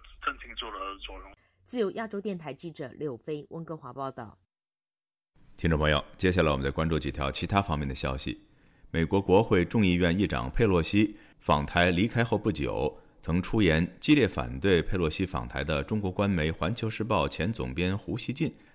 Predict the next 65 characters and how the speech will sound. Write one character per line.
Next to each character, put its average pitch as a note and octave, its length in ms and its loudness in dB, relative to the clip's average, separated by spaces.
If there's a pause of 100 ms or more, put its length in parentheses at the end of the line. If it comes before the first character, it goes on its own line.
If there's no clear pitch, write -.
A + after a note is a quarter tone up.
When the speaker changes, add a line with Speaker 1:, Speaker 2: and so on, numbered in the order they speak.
Speaker 3:
成 - 140 -4
为 C#2+ 160 0
中 G2+ 180 0
国 F2 160 0
国 D#2+ 240 0
内 A2+ 220 2
舆 B1+ 100 -4
论 D#2 220 0
炮 - 260 -2
轰 F2 220 -2
的 C#2+ 80 -2
焦 D#2 180 2
点。 C2+ 220 -2 (800)
胡 E2 80 0
锡 E2 140 -2
进 D#2+ 220 0
在 C2+ 420 -2
佩 F#2 100 -6
洛 D2+ 140 0
西 F2 160 -2
访 B1 240 -4
台 C#2+ 160 -6
前 C2+ 260 -6
曾 D2 160 -8
经 C#2+ 140 -4
公 A#2+ 140 -2
开 A#2+ 160 0
表 A1+ 200 -4
示， - 240 -2 (240)
如 A#2+ 240 2
果 D2+ 240 0
佩 F#2 120 2
洛 D2 120 0
西 D2+ 140 -4
赶 A1+ 220 -6
来， A1+ 200 -6 (160)
解 C#2 140 -6
放 C#2 180 -4
军 E2 220 -2
就 D#2+ 100 -4
应 D#2 160 0
该 E2+ 120 0
派 - 180 -4
遣 B1 180 -8
战 D#2 220 -2
机 E2+ 180 -2
伴 D#2+ 300 -2
飞 A2+ 220 -2
他 F2 120 -8
的 C#2+ 80 -6
座 C#2+ 220 0
机； - 240 0 (240)
如 F#2 160 0
果 E2 140 2
美 C#2 200 0
国 C#2+ 160 -2
军 G#2 280 0
机 G#2+ 240 -2
护 G2 320 0
送 C#2+ 260 -2
佩 - 160 -4
洛 B1 140 -6
西 - 120 -4
访 A#1 220 -8
台， C2 260 -6